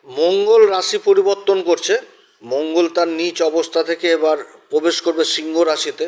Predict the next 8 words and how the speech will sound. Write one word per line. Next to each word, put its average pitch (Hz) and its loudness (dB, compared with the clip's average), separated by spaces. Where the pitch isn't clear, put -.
সাতই 165 -2
জুন 170 -2
এবং 147 0
এখানে 160 -4
সাতাশে 185 -6
জুলাই 190 0
পর্যন্ত 180 -2
থাকবে। 113 -12